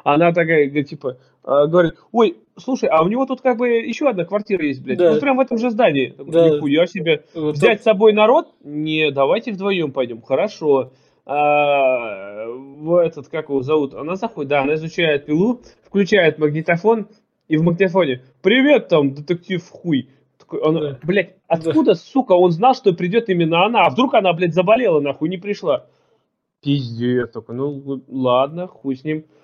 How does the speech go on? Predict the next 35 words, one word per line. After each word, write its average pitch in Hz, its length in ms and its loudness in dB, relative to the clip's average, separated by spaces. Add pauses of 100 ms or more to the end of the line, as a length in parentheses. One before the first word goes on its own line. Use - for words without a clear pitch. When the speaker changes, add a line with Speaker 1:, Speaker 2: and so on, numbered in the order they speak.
(200)
Speaker 1:
Говорит: 165 460 4
"О, 208 200 2
во, 214 260 2
он 208 100 4
с 214 40 -6
тобой 247 280 0
детектив 226 460 -4
второй 262 320 -2
хуй?" 139 200 -6
Speaker 2:
Да. 151 100 -8
Speaker 1:
Такой: 135 180 -16
"Еб 147 280 2
Speaker 2:
Да. 170 80 2
Speaker 1:
твою 151 160 4 (180)
мать, 143 100 -10
откуда 160 200 2
Speaker 2:
Вот. 170 80 4
Speaker 1:
ты 208 100 0
про 220 160 6
него-то, 220 440 4
блядь, 165 240 2
узнал? 156 300 -4 (120)
Speaker 2:
<laughs> - 120 -14
Speaker 1:
Что 269 420 2
за 254 180 0 (400)
нихуя 262 440 2 (140)
ты, 220 80 -6
у 220 80 -4
тебя, 240 220 0 (420)
блядь, 226 260 2
кассета 240 400 -2
на 226 120 -4
все 233 160 0
случаи 247 320 -6
жизни? 196 380 -6